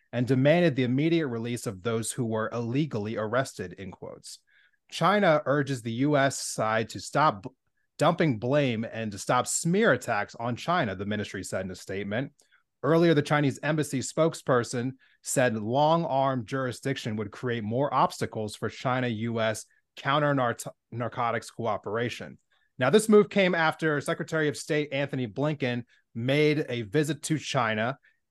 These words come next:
Uh, in, this is the first time in five years, and he had made the clear that Washington needs much greater Chinese cooperation to stem the flow of fentanyl. During his visit, the two sides agreed to stabilize their intense rivalry,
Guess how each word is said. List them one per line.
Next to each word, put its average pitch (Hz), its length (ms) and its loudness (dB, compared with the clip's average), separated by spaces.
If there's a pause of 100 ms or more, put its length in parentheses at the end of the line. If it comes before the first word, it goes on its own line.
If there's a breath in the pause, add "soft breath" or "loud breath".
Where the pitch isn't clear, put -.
(180)
Uh, 113 240 0
in, 127 300 -2
this 127 100 -4
is - 60 -10
the 123 60 -12
first 156 200 2
time 131 120 0
in 110 60 -2
five 131 380 2
years, 117 420 -2
and 113 120 -8
he 113 200 -4
had 117 220 -6
made 143 300 2
the - 80 -6
clear 170 360 0
that 120 200 0
Washington 127 540 0
needs 117 220 -6
much 120 300 -2
greater 123 280 -2
Chinese 123 340 -6
cooperation 139 1000 0 (300 soft breath)
to 180 100 2
stem 196 380 0
the 185 80 2
flow 160 260 2
of - 180 -4
fentanyl. 101 540 -4 (360)
During 165 260 4
his 123 120 0
visit, 135 260 0
the 127 60 -4
two 156 220 -4
sides 139 380 2
agreed 123 180 -4
to 107 60 -8
stabilize 160 680 0
their 117 180 -2
intense 117 440 -4
rivalry, 135 640 0